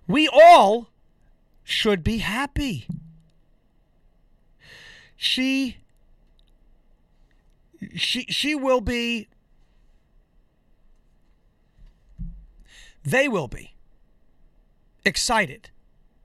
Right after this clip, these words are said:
that there's no Russian collusion. We should all be excited there's no Russian collusion. Think about it for a second. Do we want the Russians to have successfully installed a president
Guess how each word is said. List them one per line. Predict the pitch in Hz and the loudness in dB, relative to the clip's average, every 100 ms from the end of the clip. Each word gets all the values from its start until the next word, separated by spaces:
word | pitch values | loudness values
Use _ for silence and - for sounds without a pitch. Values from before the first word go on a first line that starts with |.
| - _ _ _ - | -20 _ _ _ -10
that | 156 160 | -10 -6
there's | 185 147 | -8 -6
no | 170 | -6
Russian | 160 127 143 | -6 -8 -10
collusion. | 127 143 233 | -10 -8 -6
We | 330 | -6
should | 247 233 | -4 0
all | 285 311 | 2 2
be | 196 | 0
excited | 156 - 156 135 | -6 -6 -6 -8
there's | 135 127 | -10 -8
no | 139 | -8
Russian | 135 131 | -8 -8
collusion. | 113 110 113 - - - - - _ - | -10 -10 -12 -16 -20 -20 -20 -20 _ -4
Think | 302 | -4
about | 302 165 113 | -2 -6 -8
it | |
for | 135 | -12
a | 117 | -12
second. | 131 117 - _ - - - - - _ _ - _ _ _ _ _ _ - _ - - - | -12 -14 -20 _ -20 -20 -20 -20 -20 _ _ -20 _ _ _ _ _ _ -20 _ -20 -20 -4
Do | 262 | -2
we | 269 269 | 0 -2
want | 131 170 233 302 _ _ - _ _ - | -4 0 0 0 _ _ -20 _ _ -4
the | 196 | -4
Russians | 233 214 214 277 285 | -2 -2 -2 -4 -6
to | - | -4
have | 202 160 | -6 -6
successfully | 180 - 208 208 - 240 247 | -10 -8 -6 -6 -6 -6 -4
installed | 196 - 190 196 196 | -6 -6 -6 -6 -6
a | |
president | - 175 185 226 262 | -6 -6 -6 -8 -10